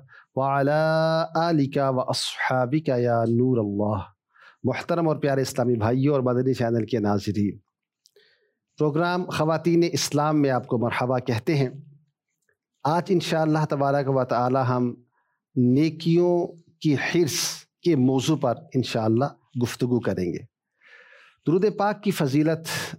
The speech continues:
میں آتا ہے، نبی کریم رؤوف الرحیم صلی اللہ تعالی علیہ وآلہ وسلم نے ارشاد فرمایا، "تم مجھ پر درود پڑھو، اللہ تعالیٰ تم پر رحمت نازل فرمائے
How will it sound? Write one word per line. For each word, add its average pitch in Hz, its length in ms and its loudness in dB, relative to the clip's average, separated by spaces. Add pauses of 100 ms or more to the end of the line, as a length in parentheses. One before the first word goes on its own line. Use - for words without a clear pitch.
میں 139 120 0
آتا 131 360 0
ہے، 147 120 2
نبی 127 360 0
کریم 131 440 0
رؤوف 120 280 0
الرحیم 117 540 0
صلی 139 340 -4
اللہ 127 440 -2
تعالی 120 680 0
علیہ 120 440 0
وآلہ 110 680 -2
وسلم 120 560 -2
نے 123 100 2
ارشاد 117 380 -2 (120)
فرمایا، 107 520 0 (680)
"تم 214 60 2
مجھ 202 320 2
پر 202 160 0
درود 135 600 2
پڑھو، 120 400 0 (680)
اللہ 147 320 2
تعالیٰ 135 440 2
تم 120 260 0
پر 139 240 -2
رحمت 135 640 0
نازل 110 520 2
فرمائے 92 560 -2